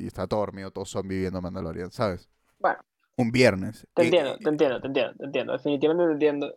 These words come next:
Speaker 2: Eh, ojo, para aclarar, eh, esta mierda de WandaVision son dos capítulos que están montados.
Speaker 1: Ah, han montado
Speaker 2: Pero
Speaker 1: dos. O creo que
Speaker 2: sí,
Speaker 1: sa-,
Speaker 2: montaron
Speaker 1: o
Speaker 2: dos.
Speaker 1: sa-, eh, sali-, salen semana-, ya salió la primera
Speaker 2: Creo que
Speaker 1: la
Speaker 2: van a
Speaker 1: semana
Speaker 2: salir,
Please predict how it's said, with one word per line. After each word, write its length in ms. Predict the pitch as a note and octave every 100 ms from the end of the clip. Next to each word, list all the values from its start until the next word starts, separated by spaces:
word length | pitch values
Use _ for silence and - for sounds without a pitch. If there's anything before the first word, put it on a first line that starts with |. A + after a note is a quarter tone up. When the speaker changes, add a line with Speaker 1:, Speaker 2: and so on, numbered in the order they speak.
| _
Speaker 2:
Eh, 320 | D3 C3 - - _ _ -
ojo, 360 | D3+ C3 - - _
para 160 | D3
aclarar, 360 | C#3 C#3 D3+ - D3+
eh, 300 | C#3+ C3+ C3+
esta 220 | C3 C#3+
mierda 300 | C#3+ D3 D3+
de 60 |
WandaVision 560 | D3+ D3+ C#3+ C3+ C#3+ C#3+
son 200 | - C#3+
dos 100 | C3+
capítulos 320 | C#3+ C#3+ D3+
que 60 | D3
están 140 | C3+
montados. 440 | C3+ C3+ C3+ - - _ _ -
Speaker 1:
Ah, 120 | C3+
han 60 | B2
montado 280 | C3 C3+
Speaker 2:
Pero 100 | B2 A2
Speaker 1:
dos. 320 | - - _ _ _
O 160 | G#2 F#2+
creo 160 | G#2+
que 60 | A2+
Speaker 2:
sí, 100 | D3
Speaker 1:
sa-, 40 |
Speaker 2:
montaron 260 | C3 - C3+
Speaker 1:
o 40 | -
Speaker 2:
dos. 80 |
Speaker 1:
sa-, 80 | A#2+ F#2+
eh, 180 | G#2 G2
sali-, 300 | - G2 G2
salen 300 | A2+ G#2+ A2
semana-, 380 | - G2+ F#2+ F2+
ya 120 | A#2
salió 460 | A2+ B2+ B2 B2+ C3
la 80 | A#2
primera 220 | G2+ A2
Speaker 2:
Creo 20 |
que 20 |
Speaker 1:
la 60 | D#3
Speaker 2:
van 60 |
a 40 | E3
Speaker 1:
semana 40 |
Speaker 2:
salir, 160 | D#3+